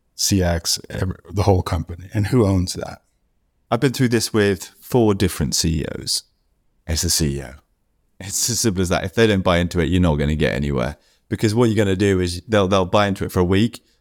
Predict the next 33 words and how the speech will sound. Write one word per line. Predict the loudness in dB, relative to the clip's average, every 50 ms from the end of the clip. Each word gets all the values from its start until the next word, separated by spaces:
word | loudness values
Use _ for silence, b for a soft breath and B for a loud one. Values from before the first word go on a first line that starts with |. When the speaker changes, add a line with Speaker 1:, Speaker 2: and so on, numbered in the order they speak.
| _ _ 0
Speaker 2:
they'll | 2 4 4 4 2
drink | -2 -6 -2 0 2 2 2 2 0
your | -2
Kool-Aid | -2 0 0 2 2 4 4 2 2 0
for | 0
a | 0
week, | 0 2 0 0 0
and | -2 0
then | 0 0 0
two | 0 0 0
weeks | 0 -2 -2 0
later, | 0 0 0 -2
they'll | -4 -2
be | 0
like, | 0 2 2
"Right, | 2 2 2 2
give | 2 2
me | 2
more | 2 2 2 0
M-, | 0 0
M | 0 0 0
Q | 0 2 2 2
Ls." | 2 2 0 -4 -8 _ _ _ _ _ _ _ _ _ _ _ _ -4
There's | 0 0 2 2
a | 2
lot | 4 4 4
of | 4 4
education | 2 0 0 0 0 0 0 0 -2 -4
that | -2
needs | -2 -4 -4
to | -2 -4
happen, | -4 -2 -2 0 2 2 2
and | 2 0 -4